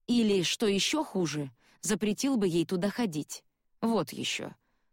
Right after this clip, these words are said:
Пусть не думает, что может ею командовать только потому, что это его дом. Решение пришло мгновенно.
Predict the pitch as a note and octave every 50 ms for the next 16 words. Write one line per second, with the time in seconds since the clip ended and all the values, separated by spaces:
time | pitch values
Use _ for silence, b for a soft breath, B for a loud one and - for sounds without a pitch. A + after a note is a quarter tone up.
0 | _ _ - B3 B3 - - - C4+ C4 G#3+ F#3+ G#3+ A#3 B3 A#3 F3 D3 - -
1 | - G3 F#3+ F#3+ F#3+ D#3+ E3+ E3+ - F3+ F#3+ F3+ E3+ E3 - F3+ F3 G3 A#3+ B3+
2 | A#3 E3+ D#3 D#3 D3 - - - G3 F3+ - F#3+ - - - - F3 F#3 G3+ G#3
3 | - - - G3+ F3+ - D#3+ F3+ - - F3+ D#3+ F3+ F#3+ F3 F#3 F3+ E3 D#3 D#3
4 | D3 - - - - _ _ _ _ _ _ _ _ _ _ _ _ _ _ _
5 | _ _ _ _ _ _ _ _ _ _ _ _ - - F3+ D#3 - - F#3+ A3
6 | C#4 D4 C#4 G#3 D#3 F3 F3 D#3 - - G3+ G#3+ A3 F#3+ G3+ G#3+ G#3+ F#3+ F3 D#3+
7 | - - - - G3+ -